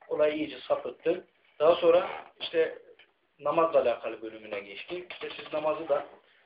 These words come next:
ama soruyu soran adam da bilinçli birisi. Belli.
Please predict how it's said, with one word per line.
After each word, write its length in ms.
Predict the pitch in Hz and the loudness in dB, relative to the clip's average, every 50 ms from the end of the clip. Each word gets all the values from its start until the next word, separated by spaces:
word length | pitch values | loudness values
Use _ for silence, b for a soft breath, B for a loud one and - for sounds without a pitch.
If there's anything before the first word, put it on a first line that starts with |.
| b b - | b b -2
ama 200 | 156 165 165 - | 0 0 0 0
soruyu 320 | - - 151 147 160 175 | -2 -6 -6 -4 -4 -6
soran 360 | - - 180 180 185 196 202 | -6 -4 -2 -2 -2 -2 -2
adam 140 | 208 202 196 | -4 -2 0
da 160 | 185 165 170 | -2 -2 -2
bilinçli 460 | 160 165 151 160 165 160 - 180 175 | -4 -8 -8 -6 -8 -8 -8 -10 -12
birisi. 420 | 147 - - - - - - - - _ _ _ _ _ _ - | -12 -10 -12 -12 -14 -16 -20 -20 -20 _ _ _ _ _ _ 2
Belli. 480 | 135 135 135 135 - - 165 - - | 4 4 4 2 0 -6 -8 -8 -10